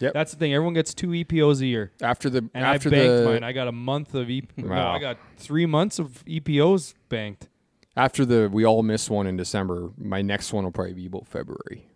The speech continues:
Speaker 1: So, <laughs> so you know.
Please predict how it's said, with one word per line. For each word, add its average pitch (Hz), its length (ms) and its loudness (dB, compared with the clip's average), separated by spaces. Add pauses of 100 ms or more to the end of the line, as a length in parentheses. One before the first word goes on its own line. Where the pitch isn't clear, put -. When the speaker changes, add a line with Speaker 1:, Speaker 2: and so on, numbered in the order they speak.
Speaker 1:
So, - 260 -16 (220)
<laughs> - 80 -4 (2500)
so - 160 -6
you 110 140 4
know. 95 180 2